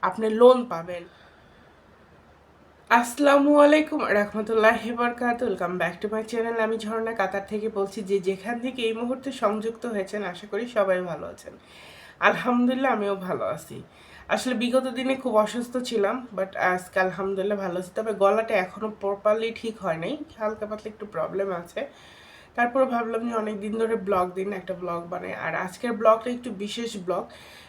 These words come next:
এটা কো-, আমার কোনো <clears throat> ডেইলি ব্লগ না। আজকের ব্লগটা হচ্ছে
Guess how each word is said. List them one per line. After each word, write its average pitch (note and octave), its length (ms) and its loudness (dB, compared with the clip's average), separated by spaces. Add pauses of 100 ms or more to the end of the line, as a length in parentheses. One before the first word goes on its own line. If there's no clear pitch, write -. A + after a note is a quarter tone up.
এটা G3 180 -4
কো-, - 140 0
আমার G3+ 280 2
কোনো G#3+ 320 0 (300)
<clears throat> A#3 460 4
ডেইলি A3 300 2
ব্লগ F#3+ 400 -2
না। G3+ 120 -4
আজকের F#3+ 360 -2
ব্লগটা A3 400 -4
হচ্ছে B3 440 -2